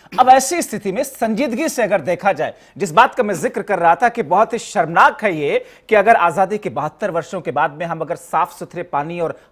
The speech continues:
हवा के लिए हम डिबेट करें बैठ करके, जिसे अपने आप में हो जाना चाहिए था, ये क्या बहुत शर्मनाक नहीं है? क्या एक सरकार दूसरे, एक पार्टी दूसरी पार्टी के ऊपर इस तरीके से आरोप लगाए,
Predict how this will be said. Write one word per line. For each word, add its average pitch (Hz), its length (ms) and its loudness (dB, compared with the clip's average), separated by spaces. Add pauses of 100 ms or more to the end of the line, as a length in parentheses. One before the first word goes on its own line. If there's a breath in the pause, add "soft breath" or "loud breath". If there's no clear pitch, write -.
(120)
हवा 175 220 -4
के - 160 -10
लिए 185 120 -4
हम 175 180 -10
डिबेट 165 340 0
करें 185 240 -6
बैठ 139 220 -6
करके, 110 340 -12 (260)
जिसे 196 240 -2
अपने 214 260 0
आप 254 180 2
में 226 100 -4
हो 262 240 4
जाना 247 260 0
चाहिए 151 320 -6
था, 120 180 -6 (580)
ये 247 60 -10
क्या 294 140 0
बहुत 226 340 -10
शर्मनाक 214 540 -2
नहीं 190 280 -6
है? 110 120 -12 (500)
क्या 277 120 6
एक 285 260 6
सरकार 254 400 4
दूसरे, 220 500 -2
एक 254 180 6
पार्टी 202 300 4
दूसरी 202 260 0
पार्टी 208 320 0
के 220 100 -6
ऊपर 220 140 0
इस 214 160 -4
तरीके 196 300 -2
से - 180 -2 (240 soft breath)
आरोप 208 380 6
लगाए, 175 300 2